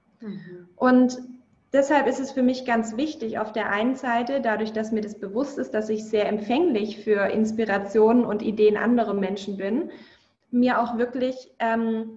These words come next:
Speaker 2: mich abzugrenzen, eben nicht so viel am Handy zu sein, eben nicht so viel, ich, ich höre mir keine Nachrichten an, ich, ich surfe nicht im Internet, ich, ähm, wenn ich mir Filme anschaue, dann ganz bewusst,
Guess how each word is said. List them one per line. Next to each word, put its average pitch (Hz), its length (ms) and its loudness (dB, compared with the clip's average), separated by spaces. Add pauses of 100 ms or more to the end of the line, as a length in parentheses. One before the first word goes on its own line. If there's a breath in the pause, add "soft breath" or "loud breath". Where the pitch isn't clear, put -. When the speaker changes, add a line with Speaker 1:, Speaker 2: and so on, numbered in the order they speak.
(120)
Speaker 2:
mich 233 240 -2
abzugrenzen, 196 920 -8
eben 226 300 0
nicht 254 200 -2
so 233 100 -6
viel 208 200 -4
am 190 140 -4
Handy 190 340 -6
zu - 140 -14
sein, 190 320 -4
eben 233 300 2
nicht 294 280 2
so 254 80 -4
viel, 220 220 -4
ich, - 200 -6 (400 loud breath)
ich 254 200 -6
höre 277 160 6
mir 262 120 4
keine 254 220 2
Nachrichten 233 580 0
an, 202 320 -4
ich, 226 320 -6
ich - 280 -12 (100)
surfe 254 300 0
nicht 240 160 0
im 214 100 -4
Internet, 196 680 0
ich, - 320 -6 (320 loud breath)
ähm, 233 340 4
wenn 240 160 2
ich 247 140 0
mir 247 100 4
Filme 277 440 0
anschaue, 220 420 0
dann 220 200 2
ganz 262 320 -2
bewusst, 247 600 -6